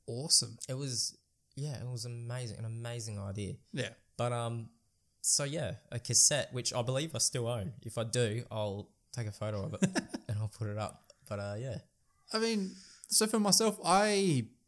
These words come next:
Speaker 1: I really kinda came into a lo-, like, a lot of my music taste and all that kinda came late. And, like, early music knowledge I have,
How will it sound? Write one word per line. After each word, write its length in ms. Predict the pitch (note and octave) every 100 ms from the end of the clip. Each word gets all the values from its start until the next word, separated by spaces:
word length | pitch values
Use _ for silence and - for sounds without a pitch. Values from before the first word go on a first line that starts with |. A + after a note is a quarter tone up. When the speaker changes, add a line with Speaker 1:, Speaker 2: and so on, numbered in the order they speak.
| _ _ _ _ _ _ _ _ - - -
Speaker 1:
I 80 |
really 220 | F#3+ C#4 A3+
kinda 180 | F#3+ C3+
came 220 | C3 B2
into 300 | A#2+ B2+ A2+
a 0 |
lo-, 360 | A2+ A#2+ A#2+ C#3
like, 240 | D3 E3
a 60 | D#3+
lot 160 | D3 F#3
of 60 |
my 100 | F3
music 280 | C3 C3 D3
taste 220 | C3+ A2+
and 80 | B2+
all 60 | A#2+
that 140 | A#2
kinda 200 | - C3
came 420 | B2+ C3 A#2 A2
late. 360 | A2+ A#2 A2+ - _ _ _ _ -
And, 100 | C3+
like, 180 | B2 B2 _ -
early 400 | C#3+ D#3+ D#3+ C3+
music 480 | B2 B2+ B2+ B2 - _ _ _ _ -
knowledge 420 | B2 B2+ C3 B2
I 100 | A#2
have, 500 | G#2+ A2 D3 A#2 G#2+